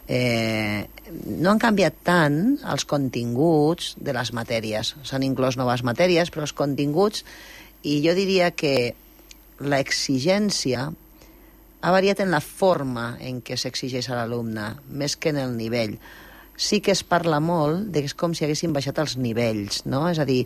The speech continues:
com si s-, haguessin anat una mica cap a lo, la mediocritat. El que estic dient jo no m'ho he inventat jo. Això,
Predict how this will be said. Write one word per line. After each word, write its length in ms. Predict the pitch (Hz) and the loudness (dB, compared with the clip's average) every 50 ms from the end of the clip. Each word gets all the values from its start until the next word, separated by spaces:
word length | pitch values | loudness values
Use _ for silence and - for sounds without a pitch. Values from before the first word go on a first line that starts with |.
| - - - - - - - - - | -2 -8 -16 -18 -20 -20 -18 -4 0
com 160 | 143 135 139 | 0 2 2
si 440 | 131 - - 143 135 131 127 123 120 - - - - | 0 0 0 0 2 2 2 0 -2 -4 -12 -16 -10
s-, 160 | - - - - - | -10 -10 -8 -4 -2
haguessin 320 | 143 147 151 - 170 165 | -2 0 0 0 2 2
anat 160 | 160 151 170 | 2 2 2
una 80 | 160 151 | 2 2
mica 220 | 147 143 170 165 - | 2 2 2 0 2
cap 220 | - 151 - 147 | -2 0 0 0
a 20 | 135 131 | 0 0
lo, 100 | 131 123 - - - - | 0 -2 -4 -8 -6 -4
la 60 | 135 135 | -2 0
mediocritat. 640 | 139 139 131 139 135 131 135 131 131 127 - 135 123 | 0 0 2 2 2 2 0 -2 -2 0 0 0 0
El 120 | 123 123 120 | 0 -2 -2
que 80 | 165 | -4
estic 180 | - - 220 220 | -2 -2 -2 0
dient 220 | 254 240 202 185 | 0 0 2 2
jo 100 | 175 175 | 2 2
no 140 | 185 202 196 | 4 2 2
m'ho 160 | 180 170 160 151 | 2 2 2 4
he 60 | 151 | 4
inventat 460 | 143 135 135 123 120 - 117 113 107 113 | 2 2 2 0 0 -2 -2 -4 -2 -2
jo. 160 | 113 110 107 110 110 | 0 0 0 0 0
Això, 300 | 110 113 - 135 127 | -2 -2 0 2 2